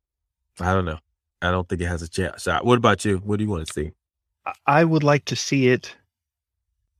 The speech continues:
Speaker 2: maybe not return to, but I would like to see it really concentrate on the fans. I really think that's where the San Diego Comic-Con in particular really succeeds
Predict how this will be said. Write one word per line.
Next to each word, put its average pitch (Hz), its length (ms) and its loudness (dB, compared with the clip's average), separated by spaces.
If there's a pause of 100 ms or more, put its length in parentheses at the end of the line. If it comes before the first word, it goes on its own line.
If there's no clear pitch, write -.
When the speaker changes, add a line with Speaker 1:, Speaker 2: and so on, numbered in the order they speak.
Speaker 2:
maybe 139 300 4
not 117 200 4
return 120 640 -2
to, 147 400 -2 (500)
but - 160 2
I 120 80 8
would 135 140 2
like 123 180 4
to 120 100 -8
see 113 260 0
it - 80 0
really 113 320 2
concentrate 101 600 -2
on 95 140 0
the 90 80 -4
fans. - 540 -12 (380)
I 101 100 0
really 110 480 2
think 104 400 -2
that's 101 300 0
where 98 440 -2 (480)
the 113 120 -2
San 127 260 2
Diego 110 300 4
Comic-Con 98 640 -4
in 110 160 -4
particular - 920 -6 (1700)
really 117 420 2
succeeds 92 720 -8